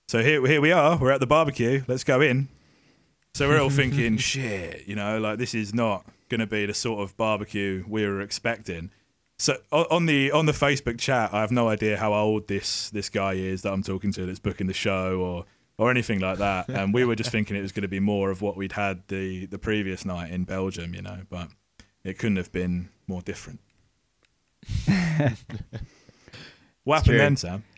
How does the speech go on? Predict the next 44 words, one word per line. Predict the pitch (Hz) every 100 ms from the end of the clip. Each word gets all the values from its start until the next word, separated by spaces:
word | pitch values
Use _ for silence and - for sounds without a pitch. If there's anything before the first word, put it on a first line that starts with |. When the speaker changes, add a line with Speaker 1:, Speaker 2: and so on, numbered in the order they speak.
| -
Speaker 3:
But | 127
yes, | 131 117 - - _ _ _ 208
so | 131
then | 123 127
we're | 127
in | 131 123
the |
barbecue. | 113 117 107 101 107 101 104 - _
You | 143 131
know, | 110 110 123
there's, | 123 120
like, | 143 135 117 - - _ _ _ _ _ _ _ _ _ _ _ _ _ _
f-, | - - -
how | 147
many | 147 143
people | 147 127
would | 107
you, | 104 - 127
would | 113
you | 104
say | 117 110
there's | 110
there? | 110 120
Like, | 120 110
seven | - 120 117 120 120 120
max? | 110 120 - - - - - -
There's, | 104 117
like, | 113 107 - -
the | 117
two | - 123
guys | 123 113 110
we | 104
saw | - 120 107
walking | 104 104 104
in, | 104 101
like, | 101 104
the |
pitchfork | - 113 - - 107
guy | 110 101 98
and |
his | 101 98
mate, | 101 101 - - - - _ -
the | 107
promoter, | 110 107 107 107 107 101 101